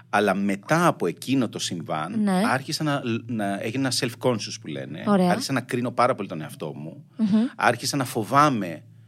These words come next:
Speaker 1: Πώς λένε, ο δρόμος που ακολουθούσα μέχρι τότε ήτανε, "Έχω μια ιδέα, τη συζητάω με την ομάδα, την κάνουμε παράσταση, δουλεύει.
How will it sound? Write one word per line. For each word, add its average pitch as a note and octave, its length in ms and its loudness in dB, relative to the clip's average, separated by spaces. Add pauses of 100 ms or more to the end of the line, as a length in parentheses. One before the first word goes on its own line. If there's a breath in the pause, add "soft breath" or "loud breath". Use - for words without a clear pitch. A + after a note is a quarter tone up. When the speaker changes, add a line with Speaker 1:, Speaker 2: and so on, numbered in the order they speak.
(720 soft breath)
Speaker 1:
Πώς A#2 100 -4
λένε, B2 140 -2
ο C3+ 120 6
δρόμος D3+ 340 4
που - 80 -2
ακολουθούσα C3+ 360 -2
μέχρι C3+ 200 -2
τότε F3+ 200 -2
ήτανε, G#2+ 400 -2
"Έχω D3+ 180 -2
μια C3+ 140 2
ιδέα, D3 340 2
τη D#3 100 -6
συζητάω A#2+ 320 0
με C3+ 80 0
την A2+ 120 -2
ομάδα, D3+ 380 2
την A#2 120 -8
κάνουμε D3 220 4
παράσταση, C#3+ 640 0
δουλεύει. A#2+ 500 0